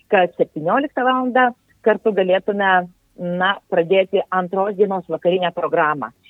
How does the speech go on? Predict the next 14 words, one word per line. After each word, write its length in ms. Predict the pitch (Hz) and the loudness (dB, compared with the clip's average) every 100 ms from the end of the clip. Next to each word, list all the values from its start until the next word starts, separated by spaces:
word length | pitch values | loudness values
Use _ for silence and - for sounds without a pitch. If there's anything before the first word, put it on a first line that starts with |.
| - | -14
Ir, 200 | - 220 202 | 0 2 2
žinoma, 320 | 220 208 196 | 0 0 2
labai 280 | 196 180 196 | 2 2 2
džiaugiamės 560 | 196 185 190 180 165 - | 2 2 0 2 0 -2
Didžiosios 560 | 151 160 185 180 180 170 | -10 -4 -2 0 -2 -6
Kunigaikštienės 640 | 180 160 170 185 180 156 | -6 -4 -4 -4 -4 -2
Birutės 380 | 165 190 185 - | -2 -2 -2 -4
Ulonų 300 | 151 175 180 | 0 0 0
bataliono 640 | 151 - - 147 220 254 240 | -4 -6 -6 -2 -2 -4 -6
sausumos 400 | 220 233 233 233 | -6 -4 -4 -4
pajėgų 440 | 233 233 220 254 262 - _ - _ | -4 -4 -2 -2 -4 -8 _ -20 _
karinio 360 | 233 247 247 240 | 0 2 0 -2
pučiamųjų 400 | 247 254 247 240 | 0 0 2 2
orkestro, 460 | 247 254 254 247 | 2 0 0 -4